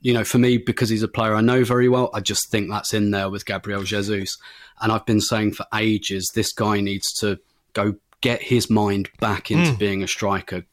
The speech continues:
Speaker 1: go and be a number nine, go and score the goal somewhere.
Speaker 2: Yeah.
Speaker 1: Now, I don't think that's all he's gonna do, and I'm sure we can go into this later 'cause there'll be questions about it, but he can facilitate as well. He can do that role. He's done that role to a very high level.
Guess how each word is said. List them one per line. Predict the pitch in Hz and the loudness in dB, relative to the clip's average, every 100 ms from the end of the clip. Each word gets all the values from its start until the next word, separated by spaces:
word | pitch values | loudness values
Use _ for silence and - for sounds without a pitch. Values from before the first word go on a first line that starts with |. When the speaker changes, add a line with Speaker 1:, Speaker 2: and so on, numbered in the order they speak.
| - | -2
Speaker 1:
go | 123 123 | 2 4
and | 120 | 4
be | 113 | 4
a | 107 | 2
number | 104 98 92 | 2 0 -2
nine, | 95 95 92 - - _ - | -4 -4 -6 -10 -20 _ -2
go | 113 | 0
and | 107 101 | 2 0
score | - 98 92 | 0 -2 -2
the | |
goal | 90 95 92 | -2 -2 -2
somewhere. | - 90 85 90 87 | -4 -4 -4 -6 -8
Speaker 2:
Yeah. | 110 107 92 - | -4 -4 -6 -2
Speaker 1:
Now, | 113 123 | 2 4
I | |
don't | 139 127 | 4 2
think | 135 117 | 0 0
that's | 113 - | -2 0
all | 131 120 | 4 4
he's | 92 104 | 2 0
gonna | - 95 | -2 -4
do, | 87 98 | -2 0
and | 110 | 2
I'm | 104 | 2
sure | 90 113 | 2 2
we | 98 95 | 2 0
can | - | -4
go | 95 95 | -2 -2
into | 95 - | -2 -6
this | 92 | -2
later | 131 127 - 120 | 2 2 2 0
'cause | - 110 | 0 -2
there'll | 95 | -4
be | 95 | -2
questions | 117 - - 101 | -2 -2 -2 -4
about | 95 104 98 98 | -2 -2 0 -2
it, | 90 - - - - | -6 -12 -20 -12 -6
but | - | -6
he | - 139 | 0 -2
can | 127 131 113 | 2 0 2
facilitate | - - 120 113 - 107 101 | 0 2 2 0 0 -2 -2
as | 98 | -2
well. | 101 90 90 - | 0 -2 -4 -10
He | - 110 | -6 -6
can | - 113 113 | -2 2 2
do | 107 104 | 4 2
that | 95 90 | 0 -2
role. | 98 90 | -4 -6
He's | 90 104 | -6 -4
done | - 107 104 | 0 2 2
that | - | 0
role | 104 98 98 | -4 -6 -6
to | - 120 | -2 0
a | 113 | 0
very | 107 120 113 107 | 0 2 2 2
high | 101 95 | -2 -4
level. | 92 90 - 87 | -4 -8 -10 -12